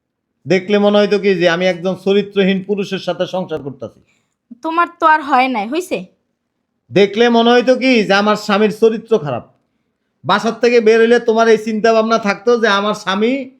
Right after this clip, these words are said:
Speaker 1: বাইরে আছে মানে নিশ্চয়ই কোনো মেয়ে মানুষ নিয়ে ঘুরতাছে, নিশ্চয়ই কোনো মেয়ে মানুষের সাথে, সাথে কোথাও সময় কাটাইতেছে।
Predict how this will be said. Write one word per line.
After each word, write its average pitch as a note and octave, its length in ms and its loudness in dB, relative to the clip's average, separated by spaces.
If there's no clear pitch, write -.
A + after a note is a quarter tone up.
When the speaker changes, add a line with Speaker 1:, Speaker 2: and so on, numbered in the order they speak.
Speaker 1:
বাইরে G#3+ 320 2
আছে B3 200 0
মানে C4 220 0
নিশ্চয়ই G#3+ 300 -2
কোনো G3 180 -6
মেয়ে F3 220 -4
মানুষ C#3+ 260 -8
নিয়ে C3 120 -8
ঘুরতাছে, A2+ 400 -16
নিশ্চয়ই A#3+ 360 0
কোনো A#3+ 200 -2
মেয়ে G3+ 220 0
মানুষের F#3+ 360 -2
সাথে, G#3+ 180 -8
সাথে A3+ 280 0
কোথাও A3 420 -2
সময় F3 280 0
কাটাইতেছে। A#2 480 -10